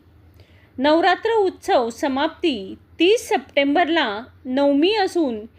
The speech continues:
यंदा एक ऑक्टोबरला महानवमी आहे.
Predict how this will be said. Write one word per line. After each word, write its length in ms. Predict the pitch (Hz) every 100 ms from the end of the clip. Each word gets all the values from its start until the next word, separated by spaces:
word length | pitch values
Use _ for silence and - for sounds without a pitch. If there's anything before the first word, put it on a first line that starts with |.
| _ - -
यंदा 560 | 277 339 370 285 214 - -
एक 260 | 302 349 -
ऑक्टोबरला 840 | 254 - - 330 359 277 233 208 233 -
महानवमी 760 | 247 262 285 415 440 320 254 233
आहे. 400 | 196 208 196 147